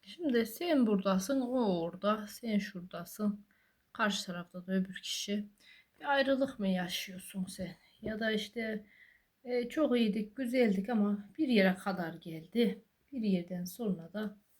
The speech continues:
olayımızın heyecanı da bitti. Ya da işte ayrıldık, koptuk, küstük, ne diyorsan buraya.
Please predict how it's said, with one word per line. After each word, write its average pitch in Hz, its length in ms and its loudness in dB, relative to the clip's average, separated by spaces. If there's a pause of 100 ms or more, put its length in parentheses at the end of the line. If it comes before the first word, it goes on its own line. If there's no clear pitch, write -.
(520)
olayımızın 202 640 2
heyecanı 196 560 2
da - 180 -18
bitti. - 600 -6 (140)
Ya 214 240 -8
da - 100 -14
işte - 320 -12
ayrıldık, 185 600 -2
koptuk, - 600 -10
küstük, - 460 -14
ne 247 280 -2
diyorsan - 500 -10
buraya. - 200 -20